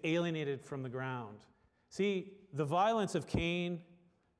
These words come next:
in a sense, human violence, is like an oil spill that pollutes the creation, which cannot be cleaned up. And we keep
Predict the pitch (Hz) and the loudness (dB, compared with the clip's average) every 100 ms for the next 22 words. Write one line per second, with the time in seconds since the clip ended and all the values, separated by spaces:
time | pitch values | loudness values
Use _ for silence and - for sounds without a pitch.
0 | _ - 160 165 - 185 180 180 196 208 | _ -6 -2 -2 0 0 0 -2 0 2
1 | 190 139 156 165 170 170 170 165 147 139 | 2 2 2 4 2 0 -2 0 0 2
2 | 160 156 147 156 180 196 190 190 - 175 | 2 2 -2 0 2 4 2 0 -8 -2
3 | 170 170 170 143 - 165 156 185 185 - | 2 2 2 -2 -6 -4 2 2 2 -4
4 | 180 - 151 135 131 127 131 120 120 117 | -8 -6 -6 -4 -4 -6 -10 -8 -10 -12
5 | - _ - 135 - 156 147 143 131 123 | -20 _ -10 -10 -8 -6 -2 -4 -4 -8
6 | - 120 107 87 - _ _ _ _ _ | -6 -4 -4 -8 -12 _ _ _ _ _
7 | _ _ _ _ _ _ _ _ _ _ | _ _ _ _ _ _ _ _ _ _
8 | _ _ _ _ _ - _ _ _ _ | _ _ _ _ _ -20 _ _ _ _
9 | _ - 151 156 160 185 | _ -2 0 2 2 0